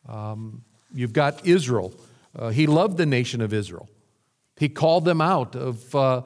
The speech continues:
of, um, Egypt and, and set his affections on them. But they sinned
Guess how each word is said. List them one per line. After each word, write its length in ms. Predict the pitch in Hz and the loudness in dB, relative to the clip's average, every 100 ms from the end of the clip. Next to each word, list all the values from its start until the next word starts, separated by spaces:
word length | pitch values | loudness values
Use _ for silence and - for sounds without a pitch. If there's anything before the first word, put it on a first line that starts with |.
| - - _ | -12 -20 _
of, 440 | - 127 120 110 - | -10 -6 -6 -8 -6
um, 560 | 127 120 120 123 - - _ - - - - - - | -4 -4 -6 -10 -14 -20 _ -20 -20 -20 -20 -14 -2
Egypt 540 | 175 208 139 110 - | 0 0 -2 -4 -2
and, 420 | 113 113 113 - _ - | -6 -6 -10 -14 _ -16
and 380 | 139 113 117 127 | -10 -10 -10 -12
set 340 | - - 180 156 | -8 -2 0 2
his 160 | 165 | 2
affections 640 | 165 - 196 196 - 143 113 | 0 0 -2 -2 -4 -4 -4
on 220 | 104 101 | -4 -6
them. 260 | 90 92 - _ _ _ _ _ _ _ _ _ _ _ _ _ _ - | -10 -16 -20 _ _ _ _ _ _ _ _ _ _ _ _ _ _ -10
But 140 | 120 | -4
they 100 | 151 | -2
sinned 540 | - - 233 139 98 | 0 0 0 -2 -6